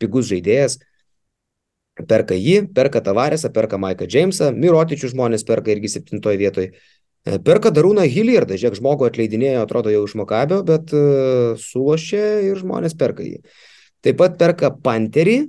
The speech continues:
ir Nando De Colo, dešimtuke irgi perkamų kol kas. Nu, o labiausiai parduodamas yra Corey Higginsas, e, vis dar, a, žmonės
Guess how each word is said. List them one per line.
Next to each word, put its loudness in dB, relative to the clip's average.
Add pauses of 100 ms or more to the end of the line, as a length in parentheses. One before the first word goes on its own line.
(100)
ir 2
Nando 0
De -4
Colo, -2
dešimtuke -4
irgi -8
perkamų -2
kol -2
kas. 0 (640)
Nu, 4
o 4
labiausiai 2
parduodamas -2
yra 0
Corey 2
Higginsas, -2
e, -4
vis -2
dar, 0 (160)
a, -4
žmonės -4